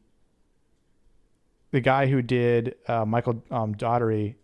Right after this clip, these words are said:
uh, I might be pronouncing his mo-, last name wrong, but who did King of the Monsters twenty nineteen, told Yamazaki,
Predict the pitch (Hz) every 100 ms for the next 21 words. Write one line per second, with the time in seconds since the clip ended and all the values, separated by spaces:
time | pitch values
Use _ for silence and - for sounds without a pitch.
0 | _ _ _ _ _ _ _ _ 110 104
1 | 107 110 - 107 98 104 98 98 101 101
2 | 104 98 107 98 95 95 107 101 - _
3 | - - - - - - 131 120 117 107
4 | - 139 117 110 123 180 - 98 110 -
5 | - - - 120 107 104 - 120 110 120
6 | - _ _ _ _ _ _ _ _ _
7 | _ - 139 139 127 120 127 120 110 117
8 | 131 110 107 107